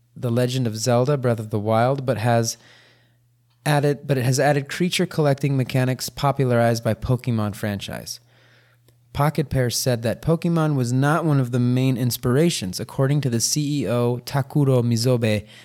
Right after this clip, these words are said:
the concept of Palworld is based on Ark, Survival Evolved, which,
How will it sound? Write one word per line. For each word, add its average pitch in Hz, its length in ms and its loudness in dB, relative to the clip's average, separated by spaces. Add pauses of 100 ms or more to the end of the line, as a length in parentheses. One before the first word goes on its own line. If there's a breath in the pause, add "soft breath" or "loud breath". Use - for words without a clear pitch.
(120)
the 120 80 0
concept 151 580 -2
of - 160 -4
Palworld 135 560 2
is 110 120 -4
based 110 340 -2
on 104 200 -4 (100)
Ark, 160 420 0
Survival 104 600 -4
Evolved, 131 520 0 (540 loud breath)
which, - 300 -10